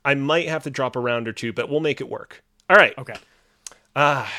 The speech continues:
Speaker 1: so far, our list is as follows. Number ten, we have Bionic Commando. Number nine, we have Mega Man, Rise of the Robot Masters. At number eight, we have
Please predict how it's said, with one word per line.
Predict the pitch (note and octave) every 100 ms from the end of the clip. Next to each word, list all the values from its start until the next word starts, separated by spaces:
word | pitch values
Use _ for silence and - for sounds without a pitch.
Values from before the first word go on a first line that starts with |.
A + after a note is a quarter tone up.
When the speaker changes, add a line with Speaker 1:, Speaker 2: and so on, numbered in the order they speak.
| -
Speaker 1:
so | - A3
far, | A3 E3 A2 A#2+
our | C3+
list | E3+ F3+ -
is | D#3 C#3
as | D3 C3+ C3 -
follows. | B2 A2 G2+ - - - _ -
Number | D#3+ A#3+
ten, | G#3+ G3+ B2+
we | B2
have | C3 B2
Bionic | - B2+ E3+ F3+
Commando. | E3+ E3 C3 G#2 - - _ A2+
Number | A2+ A#2+
nine, | F#3 E3 G#2+
we | G#2+
have | A2+ A2 G#2+ - A2+
Mega | B2 F#3+ A3
Man, | C3 G#2 - -
Rise | A2+ A2+ A#2 B2+ B2+
of | B2+ A#2+
the | C3+ C#3+ -
Robot | A2 A#2 C#3+ C#3+ A#2
Masters. | A#2 A#2 - - G#2 - _ - -
At | C3+
number | G3 B3
eight, | A3+ D3
we | C3 B2+
have | C3 C3 B2